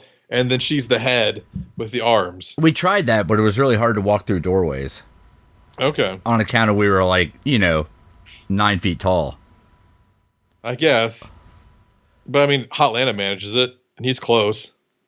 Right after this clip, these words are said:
Speaker 2: Fair.
Speaker 1: But, uh, so, like, so how is it oriented? Like, like,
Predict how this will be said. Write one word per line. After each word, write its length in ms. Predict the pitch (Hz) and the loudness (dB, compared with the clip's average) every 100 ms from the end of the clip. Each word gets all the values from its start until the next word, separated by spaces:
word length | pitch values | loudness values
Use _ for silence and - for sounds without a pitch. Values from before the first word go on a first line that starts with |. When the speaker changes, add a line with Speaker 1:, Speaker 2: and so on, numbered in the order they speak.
| _ _ _ _ _ _ _ _ _ _ _ _ _ _ | _ _ _ _ _ _ _ _ _ _ _ _ _ _
Speaker 2:
Fair. 340 | 113 95 80 - - _ _ _ _ _ _ _ _ _ _ _ _ _ _ _ _ - | 0 0 0 -4 -16 _ _ _ _ _ _ _ _ _ _ _ _ _ _ _ _ -2
Speaker 1:
But, 180 | 123 127 | 0 0
uh, 380 | 135 120 110 98 _ _ - | 0 2 0 -4 _ _ -4
so, 180 | 156 | 0
like, 220 | 147 143 - | 2 0 0
so 160 | 151 | -2
how 240 | 135 156 165 | 0 0 0
is 160 | 160 | -2
it 100 | 156 | -2
oriented? 480 | 127 120 110 110 110 | 0 0 -2 -6 -4
Like, 220 | 113 110 - - - - _ _ _ _ _ _ _ | -4 -4 -10 -20 -20 -20 _ _ _ _ _ _ _
like, 160 | 139 | -16